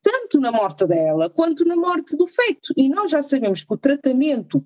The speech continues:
para isso que ela tinha, que é, que era uma pré-eclâmpsia com critérios de gravidade, para quem quiser ir pesquisar, era, eh, eh, o nascimento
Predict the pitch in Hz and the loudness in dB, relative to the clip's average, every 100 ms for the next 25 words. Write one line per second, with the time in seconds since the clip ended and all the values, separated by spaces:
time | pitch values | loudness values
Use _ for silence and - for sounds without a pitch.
0 | _ 220 208 185 170 156 147 - 220 320 | _ -4 -2 0 0 -2 -4 -4 -4 -4
1 | _ _ _ 202 170 165 156 160 139 147 | _ _ _ 0 0 -2 -2 0 0 -2
2 | - _ 156 151 143 135 - 147 147 143 | -10 _ 0 2 0 -2 -2 0 0 0
3 | 139 131 131 156 143 - 135 135 - 135 | 0 -2 -2 -2 -2 0 -2 -2 -6 -4
4 | 131 135 135 131 - 151 151 247 320 320 | -2 -2 0 -2 -2 -2 0 0 -2 -2
5 | 156 147 139 135 135 135 - 202 214 285 | -2 0 0 0 -2 -4 -6 -2 0 -2
6 | - - - - _ - 285 311 349 415 | -6 -16 -18 -20 _ 0 2 0 -2 -4
7 | - _ - 330 359 359 - 320 349 349 | -10 _ -2 0 0 -2 0 -2 0 -2
8 | 339 370 359 359 381 381 | 0 -2 -2 -2 0 0